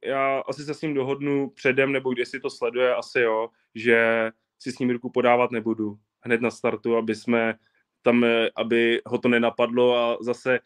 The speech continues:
jak on říkal, ho to, eh, tady v hlavě nedonutilo k tomu, aby si se mnou pásnul a zatím mi poslal zadní direkt, takže já se s ním plácat nebudu a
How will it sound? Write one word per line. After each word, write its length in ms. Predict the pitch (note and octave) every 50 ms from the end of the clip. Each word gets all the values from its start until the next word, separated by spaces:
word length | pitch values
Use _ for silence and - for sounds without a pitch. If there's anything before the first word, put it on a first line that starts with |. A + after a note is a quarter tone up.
| _ _ _ -
jak 160 | C3 A#2+ B2
on 160 | B2+ B2+ A#2+
říkal, 420 | A#2+ B2 A#2+ - C3 B2+ B2 A#2+ - _ _ _ _ _ _
ho 160 | - A#2 B2+
to, 440 | - - C3+ B2+ B2 B2 B2+ A#2+ - - - G2+ G#2 G2+ E2+ -
eh, 40 |
tady 260 | A#2 - B2+ B2+ C3 C3
v 60 | B2
hlavě 580 | B2+ B2+ B2 B2 B2+ C3 C3 B2+ B2+ B2+ B2+ B2+
nedonutilo 560 | B2+ C3 B2+ B2+ C3 C3 B2+ B2+ C3+ C3 C3
k 80 | C3 -
tomu, 280 | - B2+ B2+ C3 C3 C3
aby 360 | B2+ B2+ B2+ C3 C3 B2+ B2
si 120 | - C3
se 120 | B2 - B2+
mnou 140 | C3 C3
pásnul 460 | C3 - C3 B2+ B2 - C#3 C3+ C3 B2+
a 40 | B2
zatím 180 | - - B2+
mi 100 | B2+ C3
poslal 420 | B2+ _ B2+ A#2+ - - C3 B2+ B2+
zadní 240 | B2+ B2+ B2 C3 B2+
direkt, 340 | B2+ B2 B2+ B2+ B2 - - _ - - _ _
takže 200 | - A#2 G#2+ B2+
já 160 | B2+ B2 A#2+
se 100 | - C3
s 60 | B2
ním 120 | - C3 B2+
plácat 340 | C3+ B2+ B2 B2 - C3+ B2
nebudu 560 | C3 B2 A#2+ B2 B2 B2 B2+ C3 C3+ C3+ C#3
a 120 | C3+ C3